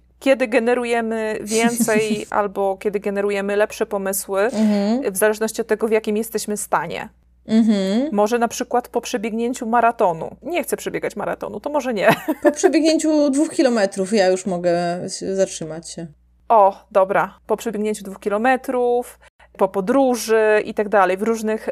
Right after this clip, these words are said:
Speaker 1: stanach i w różnych sytuacjach też, e, sprawdzać, jak nam idzie.
Speaker 2: Po prysznicu, po,
Speaker 1: O, tak.
Speaker 2: po obiedzie, przed obiadem.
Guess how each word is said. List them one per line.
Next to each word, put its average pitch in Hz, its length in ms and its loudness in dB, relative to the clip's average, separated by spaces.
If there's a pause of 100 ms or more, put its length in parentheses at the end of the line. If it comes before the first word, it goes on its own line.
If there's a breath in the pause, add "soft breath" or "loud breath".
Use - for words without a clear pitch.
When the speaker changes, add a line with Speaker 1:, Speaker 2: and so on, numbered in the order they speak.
Speaker 1:
stanach 226 400 0
i 220 40 -6
w 202 40 -4
różnych 220 320 -4
sytuacjach 190 580 -2
też, - 420 -10
e, 190 260 -4
sprawdzać, 190 540 -2
jak 190 180 -4
nam 190 340 -10
idzie. 180 400 -6 (320)
Speaker 2:
Po 262 140 4
prysznicu, 247 840 2
po, 202 580 4 (140)
Speaker 1:
O, 208 100 4
tak. 175 220 -2
Speaker 2:
po 202 120 4
obiedzie, 208 760 4
przed 202 220 -4
obiadem. 180 760 -2